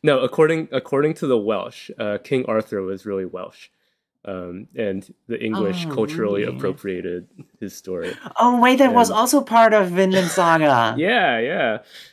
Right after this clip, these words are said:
Speaker 1: So, um, their explanation of this giant rock where there's, like, no other rocks for <laughs> miles around is that, uh, in ancient times, King Arthur had a pebble in his shoe,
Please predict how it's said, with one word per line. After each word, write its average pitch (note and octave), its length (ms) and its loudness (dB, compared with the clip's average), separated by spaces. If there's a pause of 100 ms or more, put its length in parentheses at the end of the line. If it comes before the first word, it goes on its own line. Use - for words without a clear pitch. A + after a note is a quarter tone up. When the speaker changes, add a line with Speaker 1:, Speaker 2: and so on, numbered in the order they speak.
Speaker 1:
So, B2+ 420 2
um, A#2+ 560 2 (680)
their C#3 480 0
explanation B2+ 720 0
of G#2 140 -6
this B2 180 -2
giant A#2+ 640 -2
rock F#2+ 580 -8 (140)
where G#2+ 180 -2
there's, G#2+ 220 -4
like, G#2 220 -2 (160)
no A2 220 0
other A2 320 -2
rocks F#2+ 720 -12
for G2+ 120 -6
<laughs> G2 120 -6
miles A#2 360 -6
around G#2+ 480 -6 (460)
is A2 200 -14
that, G#2+ 300 -2
uh, G2+ 340 -4
in A2+ 100 -6
ancient B2+ 460 -2
times, G2+ 580 -4 (320)
King B2+ 260 -4
Arthur A#2 400 -2
had G#2+ 180 -2
a G2+ 40 -4
pebble A2+ 460 -4
in G#2 140 -4
his G2+ 180 -8
shoe, G2+ 480 -8